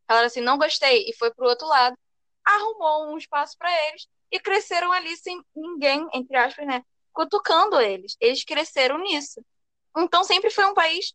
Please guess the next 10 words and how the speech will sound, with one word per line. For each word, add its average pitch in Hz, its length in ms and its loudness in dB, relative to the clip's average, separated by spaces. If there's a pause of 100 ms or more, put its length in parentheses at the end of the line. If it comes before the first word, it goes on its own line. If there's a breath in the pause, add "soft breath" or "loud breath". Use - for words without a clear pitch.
(580)
muito, 370 1300 4 (760)
é, 240 540 6
muito 349 680 -2 (260)
independente, 294 1300 -2 (680)
né? 208 240 2 (260 loud breath)
Os 339 120 6
Estados 370 220 0
Unidos, 339 160 -6
eles 330 160 2
eram 320 200 4